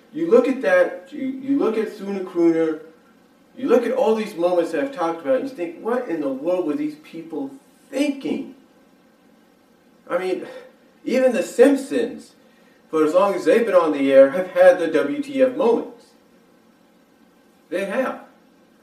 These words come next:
They've had the W T F moments. Let's not deny that. Even Futurama's had 'em. Family Guy's had 'em.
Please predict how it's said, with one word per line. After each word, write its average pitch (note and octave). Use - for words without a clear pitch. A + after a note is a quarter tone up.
They've A3
had A3
the G3
W E3
T D3+
F C#3+
moments. -
Let's D#3+
not F#3+
deny F3+
that. -
Even G#3
Futurama's F#3+
had -
'em. C3
Family G3+
Guy's -
had -
'em. -